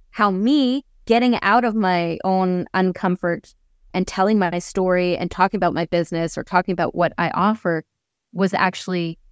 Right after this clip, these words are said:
a service to people. And it was really a disservice if I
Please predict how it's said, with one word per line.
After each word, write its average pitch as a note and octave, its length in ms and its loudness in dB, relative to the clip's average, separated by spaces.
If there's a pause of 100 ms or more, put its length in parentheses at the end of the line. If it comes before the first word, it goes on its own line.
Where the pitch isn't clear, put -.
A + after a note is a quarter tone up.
a G3 60 -4
service C#4 380 4
to F#3 100 -6
people. E3+ 380 -2 (140)
And G3 120 4
it - 80 2
was F3+ 180 -4
really B3+ 260 2
a D#3+ 60 -2 (120)
disservice F3 760 2 (480)
if F#3+ 180 0
I E3+ 240 0